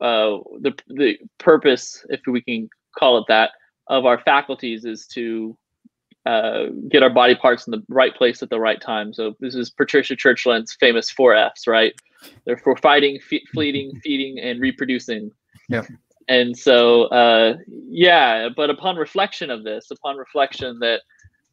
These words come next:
Speaker 1: uh, our faculties aren't directly aimed at truth, um, then, um, uh, why, why, why should we trust our cognitive faculties? Uh, i-,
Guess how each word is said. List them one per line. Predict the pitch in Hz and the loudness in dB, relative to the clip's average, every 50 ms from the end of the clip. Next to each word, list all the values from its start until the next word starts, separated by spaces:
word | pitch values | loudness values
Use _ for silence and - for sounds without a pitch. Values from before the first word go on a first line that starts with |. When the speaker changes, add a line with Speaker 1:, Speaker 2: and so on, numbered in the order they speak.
| _ - - | _ -4 0
Speaker 1:
uh, | 123 120 117 113 110 - | 2 4 4 4 4 4
our | 127 131 131 - | 4 2 2 2
faculties | - 147 143 - - 147 135 123 | 0 -2 -2 -2 -4 -6 -6 -4
aren't | 135 131 - 131 | -6 -8 -6 -4
directly | 131 127 139 143 - 139 127 | 0 0 0 0 0 -6 -6
aimed | - 120 120 113 110 | -4 -4 -6 -4 -6
at | - - | -6 -6
truth, | - 156 175 233 277 277 - - _ _ _ _ _ _ _ _ _ _ _ - _ _ _ _ _ _ _ _ _ _ _ _ _ - | -2 -2 0 -2 -2 -4 -12 -20 _ _ _ _ _ _ _ _ _ _ _ -20 _ _ _ _ _ _ _ _ _ _ _ _ _ -8
um, | 123 127 123 123 123 123 123 123 123 123 123 120 120 123 160 180 _ - _ _ - - - - - - _ - | -4 -2 0 0 0 0 0 0 0 -2 -4 -8 -12 -14 -18 -20 _ -20 _ _ -20 -20 -20 -20 -20 -20 _ -12
then, | 139 135 143 139 139 139 139 139 135 135 135 135 139 _ _ _ _ - | -2 2 4 4 6 4 4 4 2 0 -4 -8 -12 _ _ _ _ 0
um, | - 127 123 120 120 117 113 110 110 110 110 113 113 - _ - _ - | 2 4 6 6 6 4 4 2 0 -2 -6 -8 -10 -12 _ -20 _ -6
uh, | 127 120 117 113 110 107 | -4 -4 -2 -2 -4 -6
why, | - - - - - - - - 151 147 143 139 139 139 135 135 | -6 -8 -12 -14 -16 -16 -12 -4 0 2 4 6 6 6 6 4
why, | 123 127 143 143 143 143 | 4 4 4 4 4 4
why | 123 123 147 147 143 | 4 4 4 2 2
should | - - 143 | 2 -2 -4
we | 135 120 | -4 -4
trust | - - - 151 131 131 - - 135 | -4 -2 2 2 2 2 0 -2 -2
our | 117 110 | -2 -2
cognitive | - - 113 110 110 107 104 - 113 107 | -2 -4 -4 -4 -4 -8 -10 -12 -12 -6
faculties? | - 110 104 101 - - 107 - 110 - 87 - - - - _ _ _ _ _ _ _ _ _ _ _ _ - | -2 -2 -2 -2 -4 -10 -12 -12 -12 -12 -12 -14 -18 -20 -20 _ _ _ _ _ _ _ _ _ _ _ _ -8
Uh, | 113 110 113 110 110 110 107 107 | -4 -2 -2 -2 -2 -2 -2 -4
i-, | 107 | -4